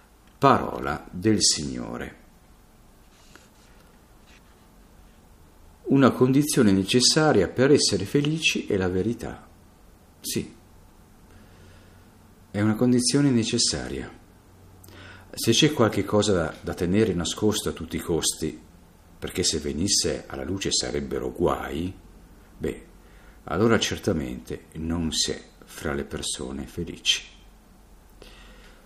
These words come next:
Necessita una continuazione per nascondere, e questo porta a una catena di peccati come la falsa testimonianza,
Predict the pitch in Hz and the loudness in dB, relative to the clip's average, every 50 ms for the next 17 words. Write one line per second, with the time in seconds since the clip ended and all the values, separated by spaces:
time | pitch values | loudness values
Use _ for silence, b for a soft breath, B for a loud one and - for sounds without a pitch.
0 | B B B - - - - - - - - - 90 92 - 113 113 110 - 113 | B B B -20 -20 -20 -20 -20 -20 -10 -6 -4 -4 2 4 4 6 6 6 4
1 | 110 110 - 104 95 92 90 87 - - 92 85 76 - 76 73 71 69 67 - | 2 2 2 2 2 2 2 0 -2 -4 -4 -4 -4 -4 -4 -4 -4 -6 -4 -2
2 | - - 139 165 147 - - - - - - - - - - - - - 67 - | 2 6 6 8 8 6 4 -2 -8 -14 -18 -20 -20 -14 -12 -10 -8 -8 -6 -4
3 | - - - - 156 135 98 80 76 71 69 - - - - - - - - - | -4 -2 2 2 2 2 2 0 -2 -4 -6 -8 -12 -18 -20 -20 -20 -20 -20 -20
4 | - - - - - - B B B B B B B B B B B B - - | -20 -20 -20 -20 -20 -20 B B B B B B B B B B B B -2 0
5 | 151 147 - 120 101 - 98 95 92 92 - - 90 87 85 82 - 90 82 - | 0 2 2 0 0 2 2 0 0 0 0 -2 0 0 0 -2 -4 -6 -6 0
6 | - 113 113 101 87 78 76 78 - - - - - 80 76 73 - 78 73 - | 2 2 2 2 2 0 -4 -6 -6 -8 -8 -6 -4 -4 -4 -4 -4 -8 -8 -6
7 | - 80 78 78 73 71 69 67 - - 76 76 - 82 69 67 73 - - - | -6 -6 -4 -4 -4 -6 -6 -6 -6 -6 -6 -6 -6 -8 -8 -10 -10 -10 -10 -8
8 | 78 71 71 71 71 64 62 67 87 98 95 - - - 71 69 69 - | -8 -8 -6 -6 -8 -6 -4 -2 0 0 -2 -2 -4 -6 -6 -8 -8 -10